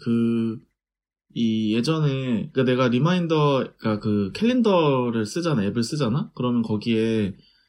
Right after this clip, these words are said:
어, 리마인더를 되게 많이 써. 그러니까 언제 뭐 해야 된다, 이거 체크 같은 거 만들어 놓고 언제 시간대도 알려주고 이걸 되게 많이 쓰는데,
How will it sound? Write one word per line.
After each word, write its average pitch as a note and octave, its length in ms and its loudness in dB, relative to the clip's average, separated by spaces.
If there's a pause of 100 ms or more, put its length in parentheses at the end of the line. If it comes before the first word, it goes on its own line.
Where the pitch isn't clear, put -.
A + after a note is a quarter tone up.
(280)
어, F#2+ 420 -4
리마인더를 D3+ 640 2
되게 A2 180 0
많이 G2+ 240 0
써. F#2+ 400 -4
그러니까 G2 260 -4
언제 A#2 300 0
뭐 G#2 180 0
해야 A2+ 160 2
된다, G#2+ 220 -2
이거 G2 160 -4
체크 F3 500 0
같은 A#2 280 -4
거 G#2+ 80 -2
만들어 G2+ 360 0
놓고 G2 600 -4
언제 G#2 220 0
시간대도 C3 480 -4
알려주고 F#2+ 480 -4
이걸 G#2 200 -2
되게 F#2+ 280 -6
많이 F#2 240 -6
쓰는데, G#2+ 520 -2